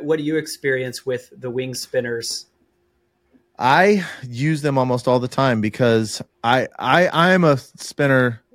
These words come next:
Speaker 2: lover, and, but I still, if, if birds are not doing what I want, one of the first things I try is pulling the spinner.
Speaker 1: Yeah.
Speaker 2: And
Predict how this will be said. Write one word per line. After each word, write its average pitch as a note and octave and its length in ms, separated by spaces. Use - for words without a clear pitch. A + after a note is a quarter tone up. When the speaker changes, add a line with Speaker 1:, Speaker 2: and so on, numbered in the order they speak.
Speaker 2:
lover, F#2+ 560
and, A2 580
but C#3+ 240
I C#3 160
still, E3+ 680
if, C3+ 160
if C#3 240
birds E3 320
are D#3 60
not D3 240
doing D3 140
what C#3+ 100
I B2+ 100
want, C3 480
one B2+ 200
of C3+ 60
the B2 60
first D3 280
things C3+ 200
I A2+ 100
try C#3 300
is A2 100
pulling C3 320
the G#2 60
spinner. B2 400
Speaker 1:
Yeah. B2+ 120
Speaker 2:
And A#2 240